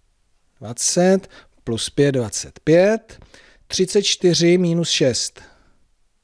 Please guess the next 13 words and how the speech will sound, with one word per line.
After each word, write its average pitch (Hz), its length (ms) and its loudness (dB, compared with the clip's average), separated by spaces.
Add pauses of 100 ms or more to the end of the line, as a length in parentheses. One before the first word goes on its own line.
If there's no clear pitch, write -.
(840)
Dvacet - 600 -10
osm, 180 1080 0
minus 147 400 0
pět 147 240 0
rovná 135 340 -2
se - 160 -4
dvacet 101 420 -12
tři. 233 680 0 (1040)
Dvacet 139 760 -2
sedm 180 500 0
plus - 540 -8 (140)
devět. 127 920 0 (1600)
Kolik? 202 420 0